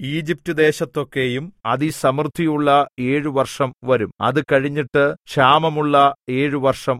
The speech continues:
വരും. അപ്പോൾ ഈജിപ്റ്റ് ദേശത്ത് ആ സമൃദ്ധിയെല്ലാം മറന്നുപോകും. ക്ഷാമത്താൽ ദേശം മുഴുവൻ ക്ഷയിച്ചു പോകും. പിൻവരുന്ന ക്ഷാമം അതികഠിനമായിരിക്കയാൽ ദേശത്തുണ്ടായിരുന്ന സമൃദ്ധി പൂർണ്ണമായി വിസ്മരിക്കപ്പെടും." ഫറവോനു സ്വപ്നം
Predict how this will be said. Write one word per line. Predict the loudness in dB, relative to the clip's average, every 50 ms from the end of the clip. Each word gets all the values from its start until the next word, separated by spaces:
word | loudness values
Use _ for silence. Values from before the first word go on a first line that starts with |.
| -8 -4
വരും. | -2 -2 0 -2 -4 -8 _ -2 -2
അപ്പോൾ | -2 2 4 4 4 4 4 0 _ -4
ഈജിപ്റ്റ് | -4 -2 -2 -2 -4 -6 -6 -6 -2 0
ദേശത്ത് | 2 2 2 0 -2 -4 -2 0 0 0 0 -2 -6 _
ആ | 0 2 2 2
സമൃദ്ധിയെല്ലാം | 2 2 0 0 0 0 -2 -2 -4 0 2 2 2 4 4 4 4 2 0 -6
മറന്നുപോകും. | -4 0 2 2 2 2 2 0 -4 -2 -2 -4 -4 -2 -4 -8
ക്ഷാമത്താൽ | -8 -14 -4 0 2 4 4 4 2 0 0 2 2 2 2
ദേശം | 2 2 2 2 2 2 -2 -4 -2 -2
മുഴുവൻ | -2 -2 2 2 2 0 0
ക്ഷയിച്ചു | -6 _ _ -4 -2 -2 -2 -2 -4 -6 -10 -6
പോകും. | 0 0 0 0 0 -4 -10 _ _ -2
പിൻവരുന്ന | -2 -2 -2 0 0 0 0 0 -2 -4 -6 -6
ക്ഷാമം | -8 -2 0 2 2 4 2 0 -2 -4 -6 _ -4
അതികഠിനമായിരിക്കയാൽ | -4 -2 -2 -4 0 0 0 0 0 -2 -2 -2 0 0 0 0 0 -2 -2 -4 -8 -6 -4 0 2 2 2 2 2 -2 -6 _ _ 0
ദേശത്തുണ്ടായിരുന്ന | 4 6 6 6 4 2 -4 -6 -6 -6 -4 0 2 4 4 4 2 0 -4 -2 0 2 2
സമൃദ്ധി | 0 0 -2 -2 -2 0 0 -2 -4 -2 -2 -2 -2 -2 -4 _ -6
പൂർണ്ണമായി | -4 -2 -2 -2 -2 -2 0 2 2 2 2 2 0 -4 -8 _
വിസ്മരിക്കപ്പെടും." | -8 -6 -6 -6 -6 -8 -4 -2 -2 -2 -2 -2 -2 -4 -2 0 -2 -2 -2 -4 _ _ 0
ഫറവോനു | 4 4 4 4 4 4 2 2 0 -2
സ്വപ്നം | -2 -2 -2 -2 -2 -2 -2 -2 -2 -2